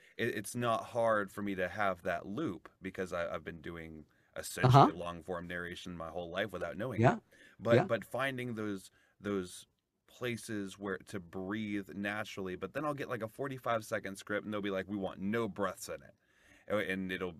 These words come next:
Speaker 1: or, or something along
Speaker 2: Mm-hmm.
Speaker 1: those. How do you, how do you train yourself for better breathing?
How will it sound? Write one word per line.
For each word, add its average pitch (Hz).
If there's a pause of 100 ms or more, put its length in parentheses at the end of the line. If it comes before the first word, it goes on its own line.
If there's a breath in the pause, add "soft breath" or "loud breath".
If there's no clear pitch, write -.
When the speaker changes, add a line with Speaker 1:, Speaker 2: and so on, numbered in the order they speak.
Speaker 1:
or, 98
or 104
something 120
along 131
Speaker 2:
Mm-hmm. 175
Speaker 1:
those. -
How 147
do 147
you, 123
how 123
do 147
you 127
train 117
yourself 98
for 92
better 90
breathing? 85